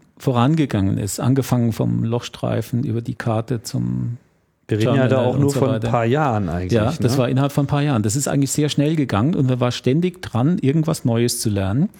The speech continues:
Speaker 1: oder sich auf neue Systeme einzustellen. Und wir haben natürlich schon sehr schnell gemerkt, wie nützlich so ein Computer ist, welche Probleme man blitzschnell damit lösen kann, an denen man mit, äh, Rechenschieber, äh, stundenlang gekaut hat. Wenn man einmal die, die Gleichungen eingegeben hat,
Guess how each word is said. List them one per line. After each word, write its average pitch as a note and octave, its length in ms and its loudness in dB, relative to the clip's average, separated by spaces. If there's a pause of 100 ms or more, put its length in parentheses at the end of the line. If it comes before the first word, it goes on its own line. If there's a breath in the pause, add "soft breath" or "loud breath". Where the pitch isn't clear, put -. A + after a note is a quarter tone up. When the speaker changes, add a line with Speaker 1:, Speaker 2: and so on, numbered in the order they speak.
(360 loud breath)
Speaker 1:
oder C3 180 2
sich C#3 180 -2
auf C3+ 140 -2
neue A#2+ 220 2
Systeme C3+ 500 0
einzustellen. A2 640 -2
Und G#2+ 160 -4
wir A2 80 4
haben C3+ 80 4
natürlich C3+ 400 0
schon G3+ 280 2 (560 loud breath)
sehr C3 240 2
schnell C3+ 340 2
gemerkt, A2 540 0
wie A#2+ 120 2
nützlich B2+ 460 0
so C#3 100 -2
ein B2 80 -2
Computer B2+ 500 -2
ist, A2 180 -6
welche A#2 220 2
Probleme B2 560 0
man C3+ 300 2
blitzschnell C3 560 0
damit A#2 320 0
lösen G2+ 340 0
kann, E3 300 0 (420 loud breath)
an A2+ 140 2
denen B2 180 4
man A#2+ 400 2
mit, - 380 -4
äh, C#3 60 -4
Rechenschieber, B2 1400 0 (300)
äh, - 20 -2
stundenlang C#3 840 0
gekaut F3 440 -2
hat. G2+ 220 -2
Wenn A2+ 140 2
man A#2 160 2
einmal C#3 400 4
die, B2+ 240 0
die A#2 160 0
Gleichungen D3 480 2
eingegeben D3+ 600 2
hat, F3 200 -2